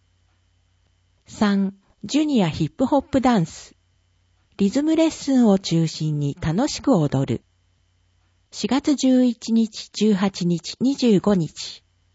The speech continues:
五月二日、九日。午後五時三十分から六時二十分。全五回。小学生、抽選四十人。二千五百円、参加費。四、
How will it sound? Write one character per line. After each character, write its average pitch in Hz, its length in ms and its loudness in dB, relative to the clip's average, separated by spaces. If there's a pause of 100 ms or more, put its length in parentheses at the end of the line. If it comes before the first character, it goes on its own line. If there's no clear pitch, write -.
五 285 140 -2
月 285 260 -6
二 - 320 -6
日、 202 300 -2
九 170 260 -2
日。 160 400 -4 (720)
午 285 140 2
後 240 140 2
五 254 120 2
時 233 140 -2
三 240 240 0
十 254 160 0
分 196 300 2
か 156 120 -2
ら 135 120 -2
六 156 260 -2
時 226 160 0
二 175 160 2
十 220 140 -4
分。 135 500 -4 (380)
全 247 260 0
五 139 140 -2
回。 156 320 -4 (960)
小 269 280 0
学 277 200 -2
生、 147 500 -2 (260)
抽 214 220 0
選 196 280 2
四 226 220 2
十 262 260 0
人。 127 380 -4 (440)
二 196 120 0
千 277 240 -2
五 202 140 0
百 233 300 0
円、 131 320 -2 (160)
参 175 260 -4
加 165 140 -6
費。 - 100 -10 (1500)
四、 208 380 0